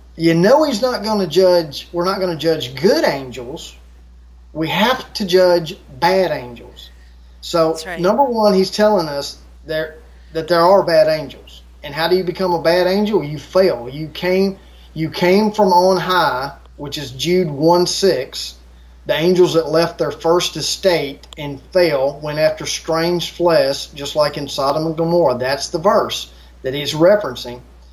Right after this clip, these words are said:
Speaker 1: So why would we be judging bad angels? That's a key understanding. What did they do? Well, here's what they did. They mated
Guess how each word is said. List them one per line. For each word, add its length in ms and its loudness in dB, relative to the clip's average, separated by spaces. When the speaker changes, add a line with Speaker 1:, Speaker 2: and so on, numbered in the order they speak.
Speaker 1:
So 420 0
why 280 0
would 220 -4
we 100 -4
be 180 -4
judging 440 0
bad 260 -2
angels? 640 -8
That's 460 2
a 100 -4
key 360 2
understanding. 840 0
What 540 2
did 280 -4
they 380 2
do? 520 0
Well, 460 0
here's 180 -8
what 140 -6
they 140 2
did. 340 0
They 140 -2
mated 680 2